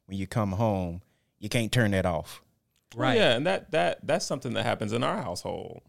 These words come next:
Speaker 2: You know, like, my wife runs her shop, and it's a struggle 'cause she doesn't, it's not always easy for her to turn that off.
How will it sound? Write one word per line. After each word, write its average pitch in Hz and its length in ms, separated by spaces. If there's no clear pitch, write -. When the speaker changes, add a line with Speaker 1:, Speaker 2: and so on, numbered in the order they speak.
Speaker 2:
You 120 120
know, 110 160
like, 104 440
my 120 100
wife 139 260
runs 139 180
her 135 100
shop, - 420
and 104 480
it's 123 140
a 170 60
struggle - 420
'cause 117 180
she 135 140
doesn't, 123 400
it's 127 140
not 143 160
always 117 260
easy 110 220
for 110 100
her 107 100
to 107 80
turn 107 260
that - 180
off. - 560